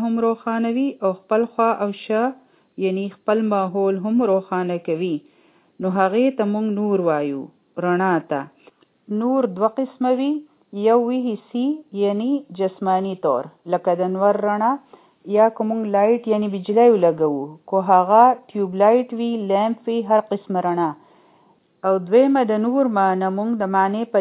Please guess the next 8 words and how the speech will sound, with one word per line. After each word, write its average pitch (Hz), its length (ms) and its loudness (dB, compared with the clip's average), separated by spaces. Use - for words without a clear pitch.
لحاظ 202 340 -2
باندې 214 300 -2
هم 220 220 -4
وایو، 175 340 -4
لکه 185 280 0
د 196 40 -2
ایمان 196 480 -2
نور، 160 240 -6